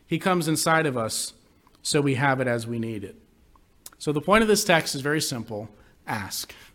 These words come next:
That's, that's the, the repeated word five times in these last few verses. Jesus says, "Ask." Ask God for what you need. Because being a child of God grants you special access through prayer.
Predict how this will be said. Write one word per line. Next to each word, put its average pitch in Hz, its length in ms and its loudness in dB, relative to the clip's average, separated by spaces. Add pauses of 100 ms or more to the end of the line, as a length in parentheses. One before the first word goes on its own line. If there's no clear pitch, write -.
(380)
That's, 160 200 0
that's 175 320 4
the, 170 240 2 (180)
the 160 140 2
repeated 190 460 8
word 160 260 2
five 180 320 6
times 185 320 4
in 160 60 0
these 151 160 4
last 160 240 2
few 165 160 0
verses. 143 500 -2 (420)
Jesus 165 360 2
says, 147 180 2
"Ask." 143 640 0 (340)
Ask 208 380 6
God 151 300 6
for 170 100 0
what 170 240 2
you 175 80 2
need. 165 380 2 (960)
Because 170 280 4
being 220 220 6
a 208 60 4
child 220 360 6
of 175 100 0
God 143 280 6
grants 170 320 2
you 180 80 2
special 196 540 2
access 165 480 0
through 160 220 0
prayer. 127 440 -4